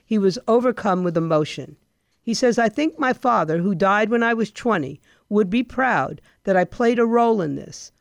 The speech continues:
I know my mother is." That is because the victory is not just for Doctor J, but for every American who felt the oppressive force of this censorship industrial complex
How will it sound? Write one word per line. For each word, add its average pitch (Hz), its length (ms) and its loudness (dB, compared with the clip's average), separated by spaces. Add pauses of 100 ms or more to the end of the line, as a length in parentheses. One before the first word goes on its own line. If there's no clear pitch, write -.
(100)
I 170 120 0
know 220 280 4
my 254 160 2
mother 185 400 2
is." 139 480 -4 (480)
That 262 180 0
is 370 140 -2
because 247 360 0
the 202 120 0
victory 175 640 -4 (120)
is 185 140 -4
not 247 320 -2
just 175 400 -2
for 180 140 -4
Doctor 170 440 -2
J, 165 440 -6 (400)
but - 140 0
for 220 180 -6 (120)
every 302 400 0
American 202 760 -2 (240)
who 226 140 -2
felt 254 380 0
the 214 120 -2
oppressive 269 600 -2
force 202 460 -2
of 143 140 -4
this 185 160 0
censorship 190 760 -4
industrial 202 640 -2
complex 175 680 -6